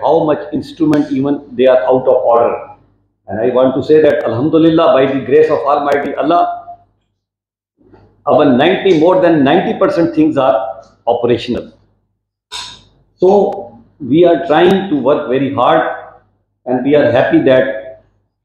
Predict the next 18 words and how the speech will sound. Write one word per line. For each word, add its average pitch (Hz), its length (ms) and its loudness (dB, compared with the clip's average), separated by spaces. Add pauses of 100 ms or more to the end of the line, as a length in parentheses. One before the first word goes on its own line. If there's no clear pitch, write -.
(440)
now 139 300 2
you 156 220 4
have 135 220 0
come 135 340 -2
to 127 160 -4
a 113 100 0
department 107 580 -4
who - 360 -8 (420)
is 113 180 -6 (100)
quite 151 340 0
different 135 380 -4
from 120 240 -4
the 117 80 2
department 120 580 -2
from 113 200 -4
many 113 200 -4
years 110 220 0
back. - 560 -2